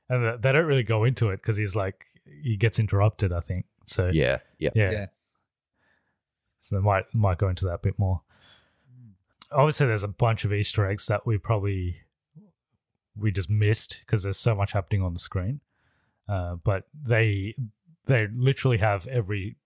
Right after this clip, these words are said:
Speaker 1: Spider-Man possible. Uh, one Spider-Man that surely gonna end up in the next one is the Japanese <laughs> Spider-Man,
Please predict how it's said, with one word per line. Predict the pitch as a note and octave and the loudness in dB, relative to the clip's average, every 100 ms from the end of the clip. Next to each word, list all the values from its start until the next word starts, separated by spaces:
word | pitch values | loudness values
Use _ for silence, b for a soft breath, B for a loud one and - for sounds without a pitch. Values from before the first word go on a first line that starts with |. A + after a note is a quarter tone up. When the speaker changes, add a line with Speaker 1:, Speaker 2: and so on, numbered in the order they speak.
| _ | _
Speaker 1:
Spider-Man | - - G2 F#2 F2+ | -10 -2 -2 -2 -4
possible. | G#2+ G2+ - C3+ D#3+ b b b B2+ | -2 -2 -2 -2 -4 b b b 0
Uh, | A#2 G#2+ | 2 2
one | G2+ C3 D#3+ F#3 C3 G#2+ - _ | 2 4 4 0 -4 -6 -16 _
Spider-Man | - - A#2 G#2+ A2 G#2+ G#2 | -12 0 2 2 2 0 0
that | G2+ G2 _ _ _ _ _ _ | -2 -4 _ _ _ _ _ _
surely | - - C3+ C3 A2 | -8 0 2 2 0
gonna | G2+ F2+ | -2 -4
end | F#2+ | -4
up | F#2+ F2+ | -4 -4
in | G#2+ | -4
the | F#2+ | -4
next | F#2+ - - | -6 -8 -8
one | F#2 | -6
is | F#2 F2+ | -8 -8
the | |
Japanese | F#2+ G#2 - G2 F#2+ | -2 -2 0 -4 -4
<laughs> | - | 0
Spider-Man, | G2+ A#2+ B2 D#3 | 2 4 4 0